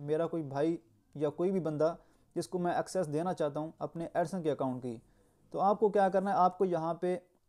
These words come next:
ईमेल एड्रेस उसका लिखना है, यहाँ पे इनवाइट यूज़र पे क्लिक करना है। तो उसके ईमेल पे, उसके Gmail के अकाउंट पे एक ईमेल जाएगी, जहाँ पे लिखा होगा कि भाई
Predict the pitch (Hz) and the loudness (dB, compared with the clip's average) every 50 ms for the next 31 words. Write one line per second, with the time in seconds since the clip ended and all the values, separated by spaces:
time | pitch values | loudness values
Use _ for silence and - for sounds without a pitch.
0 | _ _ _ 185 190 202 202 208 185 165 160 151 175 175 151 180 151 - 185 165 | _ _ _ -4 -2 0 2 4 4 4 6 6 4 2 2 0 -4 -2 0 0
1 | 156 151 165 170 170 170 156 147 147 151 156 151 - 170 - - 151 147 143 156 | 0 0 -2 -4 -4 -4 -4 -4 -2 -4 -4 -4 -4 -6 -6 -4 -4 0 2 2
2 | 165 165 151 156 156 165 156 - 160 147 - 165 180 - 170 147 143 147 160 170 | 2 2 0 -2 -2 -2 -2 -2 -4 -4 -4 -6 -4 -2 -2 -2 0 -2 -4 -6
3 | - _ _ _ _ _ _ _ _ - - - 202 196 - - 220 220 214 208 | -8 _ _ _ _ _ _ _ _ -6 0 0 0 0 2 4 6 8 8 6
4 | - - _ _ - 202 208 208 202 190 180 170 165 185 185 185 - - _ _ | 4 0 _ _ -4 -2 0 2 4 4 4 4 4 2 2 2 0 -6 _ _
5 | - 156 160 - - 208 202 185 160 160 185 202 196 202 185 175 170 151 147 156 | -6 -6 -6 0 4 6 6 6 6 4 2 2 2 2 2 2 0 0 2 0
6 | 165 160 180 175 165 - _ 202 208 202 180 170 165 143 143 139 139 139 147 170 | 0 0 0 0 -2 -2 _ -4 -2 0 2 4 4 4 4 4 2 2 0 -2
7 | 185 - _ _ _ _ _ _ _ 135 147 156 170 175 - 175 175 170 - 175 | -4 -6 _ _ _ _ _ _ _ -4 -2 -2 -2 0 0 0 -2 -2 -2 0
8 | 180 175 160 160 156 160 165 151 165 160 160 | 2 4 4 4 2 2 -2 -2 0 0 -2